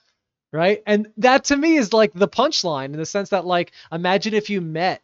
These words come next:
a god or, like, another, uh, species and they're like, "Yeah, for my fourth grade science class, I had to make something, so I made humans. Like, I just, you know, and I shot 'em, I shot 'em to a planet." And, you know, the same way we plant,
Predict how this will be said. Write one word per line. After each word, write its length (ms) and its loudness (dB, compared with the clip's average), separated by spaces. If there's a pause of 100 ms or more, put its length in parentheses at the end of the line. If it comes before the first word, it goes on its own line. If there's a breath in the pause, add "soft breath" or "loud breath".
(120)
a 100 -8
god 540 -4
or, 100 -6
like, 220 -8
another, 580 -6
uh, 240 -12
species 460 -6
and 80 -10
they're 80 -6
like, 180 -4
"Yeah, 360 2 (460 soft breath)
for 120 -14
my 100 0
fourth 320 0
grade 200 -2
science 340 -4
class, 280 0
I 40 -6
had 100 -4
to 60 -12
make 240 -10
something, 400 -8
so 200 -8
I 220 -10
made 220 -12
humans. 580 -12
Like, 220 -16
I 100 -14
just, 500 -16 (280)
you 120 -14
know, 160 -16
and 140 -10
I 60 -2
shot 340 -2
'em, 200 -8 (340 loud breath)
I 80 -2
shot 280 4
'em 120 -2
to 100 -4
a 60 -2
planet." 480 -4
And, 180 -10
you 100 -10
know, 200 -10 (200 soft breath)
the 100 -6
same 300 -2
way 160 4
we 180 -2
plant, 440 -4